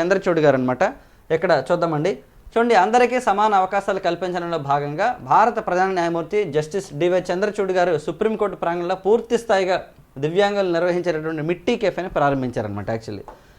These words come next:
ఓకే, చూడండి ఇక్కడ, "A non-profit organization committed to the cause of employment and livelihoods for people with special needs, we work towards economical independence and dignity for adults with physical, intellectual and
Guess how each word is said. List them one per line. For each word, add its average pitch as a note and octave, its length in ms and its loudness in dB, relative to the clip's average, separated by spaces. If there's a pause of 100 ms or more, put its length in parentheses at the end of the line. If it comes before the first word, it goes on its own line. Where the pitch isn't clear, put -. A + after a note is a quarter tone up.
(140)
ఓకే, F#3 120 0
చూడండి G#3+ 240 0
ఇక్కడ, G#3 260 2 (300)
"A D#3+ 40 0
non-profit G#3 680 2 (120)
organization G3 520 0 (100)
committed F#3 360 -2
to F#3 40 0
the E3+ 140 2 (120)
cause E3+ 240 2
of F#3+ 60 0 (120)
employment F#3 460 -2
and D3+ 100 -4 (120)
livelihoods F#3 460 2
for D#3+ 60 -4 (120)
people E3+ 220 -4
with D#3+ 120 -6
special D3+ 380 -6
needs, F3 180 -4 (340)
we E3+ 80 0 (120)
work G3+ 140 2 (100)
towards G3+ 360 4
economical G3 500 -2
independence F3+ 480 -4
and C#3+ 200 -2
dignity D#3+ 340 -2 (380)
for D3 160 0
adults F#3+ 280 0
with D#3 200 -4
physical, F3 320 -2 (120)
intellectual F3+ 440 -2
and D#3 80 -6